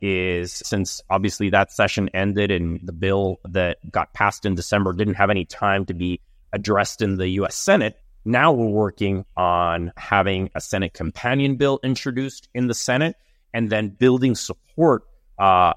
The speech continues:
in the U S Senate on a bipartisan basis to address, uh, this issue. And hopefully during the course of this session of Congress, we'll be able to build enough support so that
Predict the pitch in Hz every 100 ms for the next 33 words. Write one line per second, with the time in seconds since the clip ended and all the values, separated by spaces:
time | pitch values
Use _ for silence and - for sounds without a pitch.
0 | - 131 117 107 101 85 - - 95 90
1 | 87 _ 107 139 117 110 - 107 95 90
2 | 90 78 78 - 80 - - - 92 76
3 | 87 85 - - - 82 80 - 92 -
4 | - 127 - 78 76 _ _ _ - 90
5 | 82 147 185 - 127 117 117 110 - 95
6 | 85 - 113 - 92 85 110 - 110 -
7 | 98 - - 123 123 123 - 92 95 90
8 | 82 78 78 110 113 101 98 98 101 -
9 | - _ 196 165 131 _ _ _ - 123
10 | 104 101 101